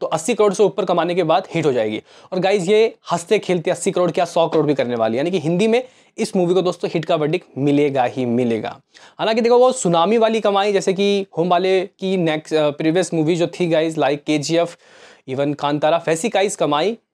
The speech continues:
अ, इसकी नहीं हो रही। लेकिन अभी हम लोग दोस्तों उम्मीदें रखेंगे कि क्या पता अब यहाँ, अ, जो मंडे है यानी कि कल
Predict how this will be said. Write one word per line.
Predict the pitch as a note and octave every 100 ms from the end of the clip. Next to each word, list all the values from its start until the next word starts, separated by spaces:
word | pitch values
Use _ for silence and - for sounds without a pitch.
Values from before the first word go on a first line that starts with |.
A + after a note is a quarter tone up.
| -
अ, | D3+ D#3 -
इसकी | - - A#3
नहीं | G3 D#3 G3+
हो | F3+
रही। | G3 A3
लेकिन | G#3+ C4+ C4 -
अभी | D#3+ G#3+
हम | G3 F#3+
लोग | F#3 G3
दोस्तों | F3+ F3 -
उम्मीदें | - D#3 D#3+ E3 G3+
रखेंगे | F3 F3+ G3 G3+ A3 - _ -
कि | G#3
क्या | - G#3+
पता | G#3+ F#3+ G3+
अब | G3+ - F3 E3 -
यहाँ, | D#3+ C#3+ E3 D#3+ - _ -
अ, | C#3 C3+ C3+ - - C3
जो | D#3
मंडे | D3 D3 E3 E3+
है | D#3 D#3 D#3+ _ _ D3
यानी | D3+
कि | D#3+
कल | D#3+ D#3 D#3+